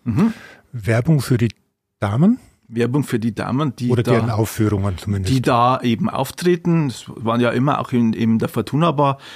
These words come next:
Speaker 1: Es war ja ein wechselndes Programm, das, glaube ich, jedes Monat gewechselt hat.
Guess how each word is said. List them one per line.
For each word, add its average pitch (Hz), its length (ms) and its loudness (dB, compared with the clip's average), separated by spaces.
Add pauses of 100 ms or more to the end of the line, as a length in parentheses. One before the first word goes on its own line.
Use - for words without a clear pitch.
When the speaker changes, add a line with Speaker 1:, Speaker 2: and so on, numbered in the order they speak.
(120)
Speaker 1:
Es - 80 -14
war 110 140 2
ja 113 80 4
ein 110 100 2
wechselndes 113 440 0
Programm, 113 380 -2
das, 127 140 -2
glaube 104 220 -2
ich, 110 120 -8
jedes 113 280 0
Monat 117 320 2
gewechselt - 440 -2
hat. 147 200 0